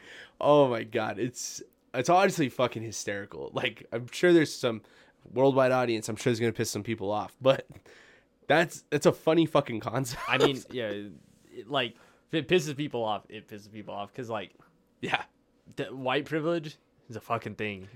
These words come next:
Speaker 2: and
Speaker 1: It,
Speaker 2: I've
Speaker 1: it
Speaker 2: benefited
Speaker 1: is.
Speaker 2: from it. Like, every white person has
Speaker 1: Yeah.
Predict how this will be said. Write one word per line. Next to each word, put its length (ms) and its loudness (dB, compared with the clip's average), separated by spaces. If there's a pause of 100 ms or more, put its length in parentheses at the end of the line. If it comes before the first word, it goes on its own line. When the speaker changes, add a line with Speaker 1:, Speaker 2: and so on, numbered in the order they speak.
Speaker 2:
and 120 -4
Speaker 1:
It, 40 2
Speaker 2:
I've 160 2
Speaker 1:
it 40 -14
Speaker 2:
benefited 360 0
Speaker 1:
is. 100 -6
Speaker 2:
from 180 -6
it. 200 -8
Like, 320 -10
every 220 -12
white 220 -4
person 460 -12
has 120 -8
Speaker 1:
Yeah. 120 0